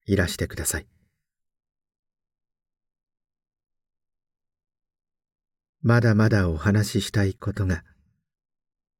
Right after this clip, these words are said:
たくさんありますから。それでは、おやすみなさい。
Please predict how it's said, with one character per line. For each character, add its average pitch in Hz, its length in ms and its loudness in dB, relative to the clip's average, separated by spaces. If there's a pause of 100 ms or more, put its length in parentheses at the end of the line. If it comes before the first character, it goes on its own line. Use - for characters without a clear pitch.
(1000)
た 87 140 -2
く - 80 -10
さ - 180 -2
ん 104 160 2
あ 101 60 4
り 104 100 0
ま 98 100 0
す - 100 -4
か - 100 -6
ら。 - 120 -16 (4000)
そ 117 160 2
れ 110 80 4
で 104 80 4
は、 87 200 -2 (2000)
お 95 80 2
や 90 140 2
す - 100 -2
み 92 80 0
な 87 140 -2
さ - 100 -2
い。 95 100 -4